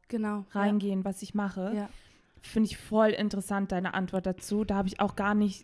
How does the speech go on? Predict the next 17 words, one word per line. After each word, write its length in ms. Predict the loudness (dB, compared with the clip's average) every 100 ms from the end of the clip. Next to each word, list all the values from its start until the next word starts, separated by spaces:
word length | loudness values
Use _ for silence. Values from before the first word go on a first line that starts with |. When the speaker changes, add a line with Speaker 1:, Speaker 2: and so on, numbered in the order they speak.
| 0
Speaker 2:
so 120 | 0
Speaker 1:
Mhm. 20 |
Speaker 2:
krass 220 | 2 -2 -2
drüber 180 | -4
nachgedacht, 540 | -2 -2 -4 -4 -6 -6
so 80 | -10
was 140 | -10
sind 80 | -8
eigentlich 140 | -10
die 100 | -4
Hintergründe 640 | -2 0 -2 -2 0 2 0
von 140 | 2
Speaker 1:
Mhm. 40 | 2
Speaker 2:
dem 160 | 2
Tanz 420 | -2 -6 -4 -4 -6
und 100 | -2
so. 220 | -2